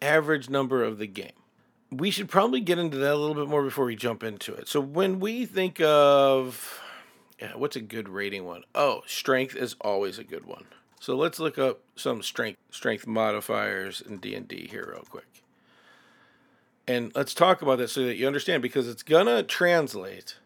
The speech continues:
as much as it does. And I like the strength one because a lot of people can relate to the strength one. What's your carrying capacity when it comes to strength? We've talked about it, is fifteen times your strength score.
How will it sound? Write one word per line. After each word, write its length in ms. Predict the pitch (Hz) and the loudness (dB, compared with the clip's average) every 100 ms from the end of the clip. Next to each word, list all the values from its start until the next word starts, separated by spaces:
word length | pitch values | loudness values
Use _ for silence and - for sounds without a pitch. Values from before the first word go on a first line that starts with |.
| _ _ - | _ _ -4
as 180 | 120 | -4
much 220 | 117 123 120 | 0 -2 -2
as 120 | 110 | -8
it 140 | 95 | -8
does. 320 | 98 - - - _ _ - - _ | -10 -12 -18 -20 _ _ -20 -20 _
And 120 | 131 | 2
I 40 | 135 | 4
like 200 | 160 247 | 4 2
the 80 | - | 0
strength 420 | - 175 190 190 | 0 4 4 2
one 220 | 151 131 | 2 2
because 420 | 123 - 127 117 - | 2 2 2 2 -2
a 80 | 123 | -4
lot 300 | 113 123 131 | 0 2 2
of 140 | 117 | 0
people 840 | - 139 127 131 120 117 110 110 _ _ _ _ _ _ - | -6 -8 -2 2 4 4 2 -4 _ _ _ _ _ _ 0
can 180 | 160 | 0
relate 520 | 143 131 107 113 143 - | 2 0 0 -4 -4 -8
to 100 | - | -10
the 140 | 165 165 | -6 -6
strength 380 | - 160 160 | -2 -2 -2
one. 320 | 160 160 180 147 _ | -4 -6 -6 -12 _
What's 320 | - 143 190 | 0 6 8
your 100 | 190 | 6
carrying 440 | 170 - 180 160 143 | 2 6 8 8 4
capacity 680 | 127 139 120 110 117 113 | 0 4 2 2 -4 -2
when 160 | 113 113 | -2 -4
it 80 | 107 | -4
comes 240 | 110 92 | -6 -6
to 80 | 110 | -8
strength? 720 | - - 175 143 107 - - _ _ _ _ _ _ | -6 0 4 4 2 -6 -20 _ _ _ _ _ _
We've 180 | 107 117 | -6 2
talked 280 | 131 113 120 | 4 4 2
about 280 | 117 104 113 | -2 0 0
it, 140 | 147 | -2
is 240 | 113 107 104 | -2 -4 -4
fifteen 640 | - - 127 - 156 160 | -8 -2 -2 0 -4 -4
times 400 | 147 131 104 110 | -2 -2 -2 -4
your 80 | 135 | -6
strength 380 | - - 185 131 | -6 0 0 0
score. 340 | - - - | -10 -12 -20